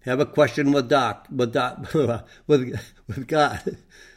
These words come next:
But these are the things we have to think about getting healthy. There is nobody, drug company, or doctors that can offer us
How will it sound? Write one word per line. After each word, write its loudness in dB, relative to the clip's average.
But 0
these 8
are 6
the 0
things 2
we 0
have 0
to -4
think -4
about -4
getting 0
healthy. -10
There 4
is 6
nobody, 6
drug 4
company, 2
or 0
doctors 0
that -2
can 0
offer 2
us 2